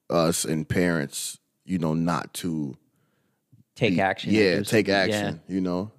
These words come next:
Speaker 1: And, like, 'cause a lot, yeah, a lot don't know. But then when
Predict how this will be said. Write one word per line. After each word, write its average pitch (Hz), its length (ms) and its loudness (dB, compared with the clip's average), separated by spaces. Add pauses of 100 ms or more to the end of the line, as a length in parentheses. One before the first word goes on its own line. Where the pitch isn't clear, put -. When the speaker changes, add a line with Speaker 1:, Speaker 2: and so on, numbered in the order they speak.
(160)
Speaker 1:
And, 90 220 -2
like, 90 160 0
'cause 87 160 -8
a 95 60 -2
lot, 95 380 0
yeah, 113 240 -2
a 82 40 -4
lot 107 320 -2
don't 107 260 0
know. 123 380 -2 (360)
But 98 220 4
then 98 280 4
when 98 340 0